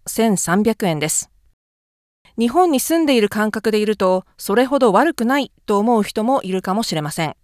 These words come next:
しかし、オーストラリアにおいて、カジュアルという雇用形態は、有給休暇ももらえず、保障が一切ない契約方法であり、最低賃金は原則、フルタイム、パートタイムよりも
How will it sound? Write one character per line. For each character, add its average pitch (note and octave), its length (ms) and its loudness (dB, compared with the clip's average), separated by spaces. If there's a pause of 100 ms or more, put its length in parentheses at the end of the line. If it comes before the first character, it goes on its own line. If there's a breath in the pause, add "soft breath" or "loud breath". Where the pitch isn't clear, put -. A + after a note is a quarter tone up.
(920)
し - 100 -12
か A3 140 -2
し、 - 180 -4
オ A3+ 160 0
ー - 20 -2
ス - 100 -6
ト D4+ 100 -2
ラ D4 100 2
リ C4+ 140 2
ア A#3 40 2
に G#3 120 2
お G#3 80 2
い G#3 80 -4
て、 G3+ 220 -2 (300)
カ C4 200 -2
ジ C4+ 140 -2
ュ B3+ 60 4
ア A3 80 6
ル A3+ 280 -2
と G3+ 120 -2
い F#3+ 140 0
う F#3+ 60 0
雇 F3+ 140 -4
用 A3+ 180 2
形 A#3+ 180 -4
態 F#3+ 180 -2
は、 E3+ 280 2 (460)
有 G#3+ 280 2
給 C4+ 260 -2
休 C4 220 -2
暇 A#3 140 0
も A#3+ 100 4
も A3 120 2
ら E3 120 4
え D#3+ 60 0
ず、 E3+ 200 -4 (540)
保 - 140 0
障 A#3+ 280 4
が A3+ 140 2
一 A#3+ 140 -2
切 G#3 320 0
な A#3+ 120 6
い G#3+ 60 4
契 G3 220 -4
約 G3+ 220 -2
方 F#3+ 180 2
法 E3+ 160 0
で G3+ 120 -2
あ F#3 60 0
り、 D#3 180 -4 (520)
最 G3+ 320 -2
低 A#3+ 180 2
賃 A3+ 260 0
金 G3+ 200 2
は A#3 180 2 (100)
原 F#3+ 200 2
則、 F#3+ 420 -6 (320)
フ - 140 2
ル G#3+ 100 6
タ A#3+ 160 4
イ G#3 80 2
ム、 F3+ 160 2 (340)
パ A3 180 2
ー C4 40 2
ト C4+ 100 0
タ B3+ 160 0
イ B3 60 2
ム A3 100 2
よ G3+ 120 2
り B3 100 0
も G#3 160 2